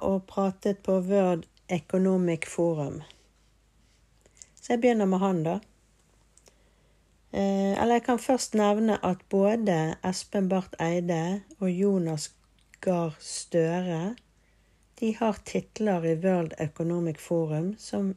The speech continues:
er agenda contributor.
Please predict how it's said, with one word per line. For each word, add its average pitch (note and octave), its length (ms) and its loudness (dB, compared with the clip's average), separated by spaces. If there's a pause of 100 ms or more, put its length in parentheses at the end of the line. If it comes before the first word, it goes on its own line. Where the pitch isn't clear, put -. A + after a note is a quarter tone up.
er F#3 300 0 (640)
agenda F3 960 2 (180)
contributor. D#3+ 1300 -4